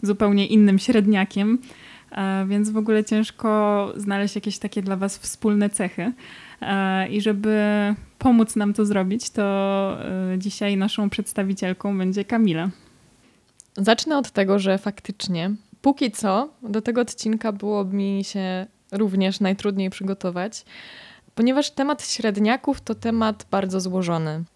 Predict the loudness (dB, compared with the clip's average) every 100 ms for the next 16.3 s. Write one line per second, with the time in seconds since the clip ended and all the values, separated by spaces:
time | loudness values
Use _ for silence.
0 | -10 -2 0 0 0 -4 -4 -4 -8 -12
1 | -20 -20 -20 -20 -6 -2 0 0 -2 -2
2 | -6 -4 -2 0 0 -2 -2 0 0 -2
3 | -6 _ -2 2 4 4 2 0 0 0
4 | 0 -2 -2 -2 -2 -2 -2 -2 -4 -6
5 | -2 0 0 -6 -20 -10 0 2 2 0
6 | -2 -2 -2 -4 -2 -2 -2 -6 -20 -20
7 | -20 -16 -8 -4 -2 -2 0 0 2 2
8 | 0 -2 -2 0 0 -2 -2 -2 -2 -2
9 | -4 -8 -6 -4 -2 -2 -2 0 0 -2
10 | -8 -10 -2 0 0 0 -2 -2 -2 -4
11 | -10 -14 -6 -6 -4 -8 -10 -8 -8 -8
12 | -14 -20 _ 0 0 2 0 0 0 -2
13 | 0 -2 -2 0 2 2 0 -4 -6 -2
14 | 0 2 2 -2 -6 -8 -10 -6 -4 -2
15 | -4 -4 -4 -4 -6 -6 -2 0 0 0
16 | 0 0